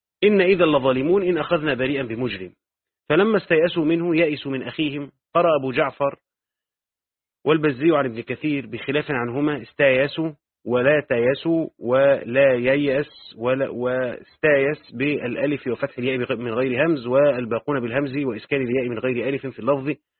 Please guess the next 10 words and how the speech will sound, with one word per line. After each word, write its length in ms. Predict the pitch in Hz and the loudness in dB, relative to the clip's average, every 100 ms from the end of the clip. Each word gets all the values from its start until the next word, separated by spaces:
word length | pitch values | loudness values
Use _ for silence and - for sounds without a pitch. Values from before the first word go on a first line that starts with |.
| _ _ _ - | _ _ _ 2
وإذا 300 | 147 180 160 | 4 6 6
وقف 340 | 156 151 139 | 4 2 -2
حمزة 600 | 120 151 156 143 160 143 165 | -2 0 -2 -2 -2 0 0
ألقى 320 | 156 - 110 | -2 -6 -8
حركة 600 | - 151 135 151 147 120 | -2 0 0 -2 -4 -6
الهمزة 480 | 104 110 113 131 - | -8 -12 -6 -6 -4
على 240 | 127 117 113 | -4 -4 -4
الياء 400 | 113 147 151 143 | -2 -2 0 -2
على 220 | 131 120 | 0 -2
أصله. 380 | 104 - 98 | -6 -12 -16